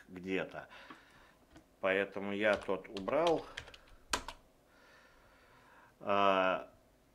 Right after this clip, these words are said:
ща посмотрим. Django четыре два один, да? Теперь, э, это Emacs, Ctrl-C два раза. Теперь смотрите. Открываем сайт Django.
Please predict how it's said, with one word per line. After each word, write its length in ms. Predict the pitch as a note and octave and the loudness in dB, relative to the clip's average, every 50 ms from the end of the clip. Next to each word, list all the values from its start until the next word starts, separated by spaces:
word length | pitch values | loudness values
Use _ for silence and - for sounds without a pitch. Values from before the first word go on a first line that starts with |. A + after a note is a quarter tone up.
| _ _ _ - F#2+ - | _ _ _ -20 -12 -6
ща 140 | A2 A2 G2+ | -4 -4 -4
посмотрим. 760 | - - F#2+ - - A2+ G2 F2+ E2+ D#2+ E2+ E2+ D#2+ D#2 D2+ - - - - - - - _ _ _ _ _ - - - _ _ _ _ _ _ _ _ _ _ _ _ _ _ _ _ _ _ _ _ _ _ _ _ _ _ _ _ _ _ _ - - - - | -4 -6 -10 -8 -8 -6 -6 -6 -6 -6 -8 -12 -12 -12 -14 -18 -20 -20 -20 -20 -20 -20 _ _ _ _ _ -20 -20 -20 _ _ _ _ _ _ _ _ _ _ _ _ _ _ _ _ _ _ _ _ _ _ _ _ _ _ _ _ _ _ _ -20 -20 -16 -10
Django 440 | A2 G#2 D3 F#3 G#3+ F#3+ C#3 B2 | 0 4 6 6 6 6 2 0
четыре 360 | A#2+ - - - - E3+ D#3+ C3 | -2 -2 -4 0 2 4 4 2
два 280 | G2+ A2 B2+ A#2+ A2+ | 2 2 4 6 6
один, 260 | A2 F#2+ D#2 D2+ C2+ - B1 | 4 4 0 -6 -14 -14 -8
да? 300 | - G#2 C3+ D#3 D3+ - - - - - - - - - - - - - - - - - - _ _ - - | 0 2 4 4 2 0 -6 -16 -20 -20 -20 -20 -20 -20 -20 -20 -20 -20 -20 -20 -20 -20 -20 _ _ -20 -18
Теперь, 320 | A2 - - G3+ G#3+ G3+ | 0 6 10 10 10 10
э, 760 | G3 D3 C3+ C3 B2 B2 A#2+ A#2 A2 A2 G2+ F2+ D2+ - - - - - - _ _ _ _ - - - - | 10 8 8 10 10 10 10 8 8 6 6 4 2 -2 -6 -10 -16 -20 -20 _ _ _ _ -20 -20 -14 -8
это 400 | - A#2+ - - A#2+ A2 G#2+ G2 - - - - - - | -6 -6 -2 0 2 2 2 2 -2 -4 -6 -6 -6 -4
Emacs, 360 | D#3+ D#3+ E3+ E3+ D#3+ - - - - - - | -6 -4 -4 -4 -6 -8 -6 -4 -4 -2 0
Ctrl-C 600 | - A#2+ G#2+ G2 A#2+ G#2+ G#2 G2 - - B2 G#2+ | 0 0 0 0 -4 -6 -8 -8 -6 -4 -4 -4
два 240 | F#2 G2 G2+ G#2+ A#2+ | -2 0 0 0 2
раза. 380 | C#3+ D#3 E3 - C#3+ C3+ B2+ - - - - - - - - - - - - - - | 2 2 2 2 0 -4 -4 -6 -10 -18 -20 -20 -20 -20 -20 -20 -20 -20 -20 -20 -4
Теперь 240 | - D#3+ G3+ G3+ E3 | 4 6 6 6 6
смотрите. 880 | - - E3+ E3+ E3 E3 E3 E3+ E3+ D3+ B2+ G2+ - - E2+ D2 - - - _ _ _ _ _ _ - - _ _ _ _ _ _ _ _ - - _ _ _ _ _ _ _ _ _ _ _ - - - - - - - - - - | 4 2 4 6 6 6 4 4 2 4 2 2 -2 -6 -10 -10 -12 -14 -20 _ _ _ _ _ _ -20 -20 _ _ _ _ _ _ _ _ -20 -20 _ _ _ _ _ _ _ _ _ _ _ -20 -20 -20 -20 -20 -20 -20 -20 -8 -6
Открываем 640 | C#3 B2 - - D3 E3 E3+ G3+ G3 F3+ D#3 C#3 | -4 -4 -2 0 0 4 6 8 8 8 8 6
сайт 340 | B2 - - E3+ D#3+ D3+ C3 | 2 2 4 6 6 6 6
Django. 640 | A2 A#2 F3 G3+ G#3 G3+ G3 F3 A#2+ A2 F2+ D#2+ | 4 6 8 10 10 10 8 6 2 2 0 0